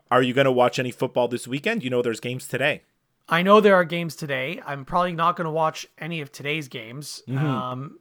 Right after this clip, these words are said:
Speaker 2: I don't know. I don't know how much football I'm gonna watch, but there's one team I wanna talk about very briefly.
Speaker 1: Mm-hmm.
Speaker 2: A team I actually don't really like,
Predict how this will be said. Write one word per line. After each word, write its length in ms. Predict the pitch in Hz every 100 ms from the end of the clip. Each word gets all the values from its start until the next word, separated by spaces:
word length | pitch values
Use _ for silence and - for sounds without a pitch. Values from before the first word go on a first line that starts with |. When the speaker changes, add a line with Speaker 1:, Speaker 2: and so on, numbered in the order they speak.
| _
Speaker 2:
I 100 | 156
don't 120 | 196
know. 260 | 214 208 302
I 100 | 180
don't 160 | 202
know 500 | 202 196 196 196 180 -
how 160 | - 196
much 200 | 180 -
football 340 | 185 170 170
I'm 100 | 160
gonna 180 | 156 147
watch, 440 | 156 175 139 -
but 240 | - 160 - - -
there's 220 | - 160 151
one 220 | 175 208
team 280 | - 220 185
I 100 | 170
wanna 320 | 160 170 160
talk 320 | - 180 180
about 340 | 160 143 147 156
very 240 | 147 151
briefly. 640 | 135 156 165 131 120 170 - _ _
Speaker 1:
Mm-hmm. 300 | 110 110 117
Speaker 2:
A 40 | 151
team 240 | - 190
I 80 | 151
actually 320 | 170 - 156
don't 240 | 131 175
really 200 | 156 151
like, 460 | 135 151 131 123 -